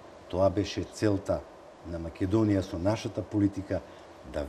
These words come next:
влеземе во Европската Унија, за да станеме равноправни, за да можеме да си ги оствариме сите цели. Ра-, вака чекаме во предворието што ќе кажат,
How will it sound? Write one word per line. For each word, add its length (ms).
влеземе 520
во 140
Европската 600
Унија, 280
за 160
да 100
станеме 520
равноправни, 800
за 140
да 120
можеме 600
да 80
си 160
ги 140
оствариме 720
сите 440
цели. 300
Ра-, 120
вака 280
чекаме 520
во 100
предворието 800
што 240
ќе 240
кажат, 360